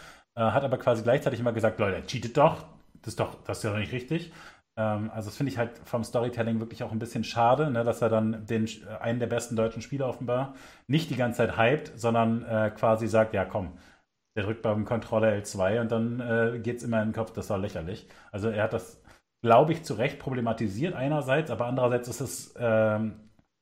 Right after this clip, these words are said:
auch zu Ungunsten des Spielers ausgefallen. Das fand ich wiederum dann halt echt scheiße.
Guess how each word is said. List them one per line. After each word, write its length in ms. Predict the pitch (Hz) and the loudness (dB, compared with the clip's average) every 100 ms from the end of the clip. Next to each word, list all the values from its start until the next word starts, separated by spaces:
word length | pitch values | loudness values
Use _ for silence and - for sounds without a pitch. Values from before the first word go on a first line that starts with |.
| _ _ _ - | _ _ _ 2
auch 220 | 123 - | 2 2
zu 220 | - 143 | -8 0
Ungunsten 520 | 160 139 127 - 113 | 2 2 0 -2 -4
des 100 | 107 | -4
Spielers 340 | - 117 110 95 | -6 -6 -6 -6
ausgefallen. 520 | 90 - - 87 85 | -12 -14 -12 -12 -10
Das 160 | 104 | -12
fand 160 | - 95 | -8 -8
ich 100 | 92 | -8
wiederum 280 | 98 90 90 | -10 -10 -8
dann 140 | 85 | -8
halt 120 | 90 | -10
echt 180 | 82 - | -14 -14
scheiße. 360 | 95 87 - | -14 -14 -16